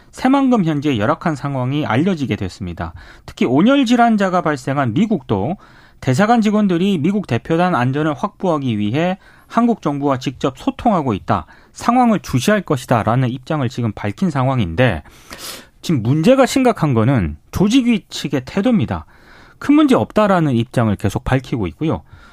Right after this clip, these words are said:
어, 어제 조직위 관계자가 언론에 소개된 이 멘트가 있는데 현재까지 나온 온열 질환자는 모두 경증 환자다.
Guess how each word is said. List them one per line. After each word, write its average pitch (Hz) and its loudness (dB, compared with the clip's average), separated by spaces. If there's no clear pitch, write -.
어, 117 -2
어제 190 4
조직위 233 2
관계자가 151 2
언론에 170 0
소개된 165 -2
이 113 2
멘트가 151 2
있는데 82 -4
현재까지 240 2
나온 170 2
온열 170 0
질환자는 139 -2
모두 127 -2
경증 127 0
환자다. 95 -2